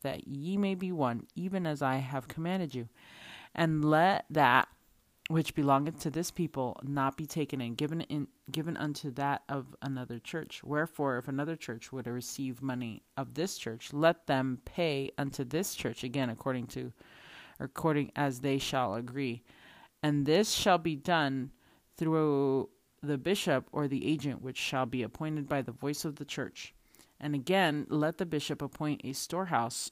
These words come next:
unto this church, and let all things, both in money and in meat, which are more than need-, more than needful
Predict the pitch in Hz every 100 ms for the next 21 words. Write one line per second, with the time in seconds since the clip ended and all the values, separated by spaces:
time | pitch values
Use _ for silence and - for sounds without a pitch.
0 | - 160 165 165 151 147 - 180 - -
1 | - 147 147 147 - 156 196 208 131 123
2 | 117 - - 131 143 - 143 139 135 143
3 | 175 208 - - 139 127 127 127 131 170
4 | 214 _ _ - - - _ 160 156 160
5 | 135 143 151 180 214 - - 147 151 147
6 | 143 147 175 190 - _ _ _ 151 156
7 | 175 196 165 147 180 - 202 202